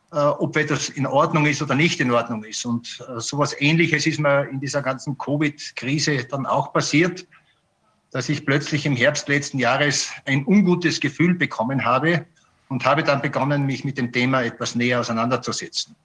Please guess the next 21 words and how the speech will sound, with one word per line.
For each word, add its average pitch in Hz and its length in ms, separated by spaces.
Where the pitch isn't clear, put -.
In 131 80
meinem 139 240
Hauptberuf 156 600
war 143 140
ich 143 140
damals 139 520
Brigadegeneral 147 1000
bei 127 100
den 123 160
österreichischen 123 440
Streitkräften 147 680
und 147 120
ich 143 140
habe 147 340
dann, 151 280
äh, 147 680
den 139 160
schweren 147 300
Fehler 170 300
gemacht, 160 640
ähm, 135 640